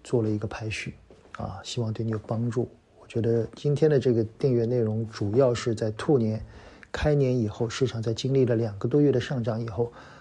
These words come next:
我们来看看当下市场的估值。总体来看就是一句话，市场进入到了更均衡的状态，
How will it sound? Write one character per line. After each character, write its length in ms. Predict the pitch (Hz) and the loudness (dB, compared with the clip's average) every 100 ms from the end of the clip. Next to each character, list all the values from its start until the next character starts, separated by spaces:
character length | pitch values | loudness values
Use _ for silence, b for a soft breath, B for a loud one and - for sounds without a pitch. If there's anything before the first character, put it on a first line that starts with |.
| B | B
我 80 | 120 | 0
们 80 | 120 | 2
来 100 | 123 | 2
看 200 | - 131 | 0 0
看 160 | 117 | 0
当 260 | 110 139 139 | 0 0 0
下 160 | 131 110 | 0 -2
市 160 | - | -2
场 180 | 107 113 | -4 -6
的 60 | 110 | -8
估 180 | - 117 | 0 0
值。 180 | 110 98 - B B B B - | 0 -10 -12 B B B B 2
总 160 | 160 | 6
体 120 | 190 | 6
来 120 | 127 120 | 4 4
看 160 | 131 | 0
就 80 | 123 | 0
是 140 | 117 | 2
一 80 | 117 | 0
句 100 | 113 | 0
话， 240 | 117 127 - - B B B - | -2 -2 -10 -18 B B B -8
市 180 | - 143 | 0 0
场 180 | 120 | 0
进 160 | 110 143 | -2 0
入 140 | 120 | 0
到 140 | 113 110 | 0 -2
了 100 | 110 | -4
更 180 | 123 117 | -2 -2
均 260 | - 147 135 | 0 0 0
衡 140 | 117 | -2
的 80 | 110 | -4
状 200 | - 107 | -6 -8
态， 200 | - | -8